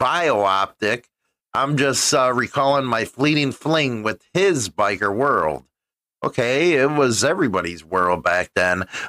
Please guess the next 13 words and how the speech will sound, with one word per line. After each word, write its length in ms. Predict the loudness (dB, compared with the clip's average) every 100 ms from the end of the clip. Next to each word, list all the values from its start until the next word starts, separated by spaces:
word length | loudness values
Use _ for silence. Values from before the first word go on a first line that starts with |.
| 0
But 260 | 2 2 -2 -8 -8 -2
Buddy 360 | 0 0 0
Doyle 960 | -2 -4 -2 0 0 0 0 0 -2 -4
is 420 | -4 -2 0 -2
the 80 | -2
one 380 | -2 0 0 -2
that 240 | -4 -2
wrote 340 | 0 0 0 0
this 260 | 0 2
letter 320 | 2 2 2 -2
to 340 | -2 -2 -4
the 360 | -2 -2 -2 -2
editor. 720 | -2 0 2 2 2 2 0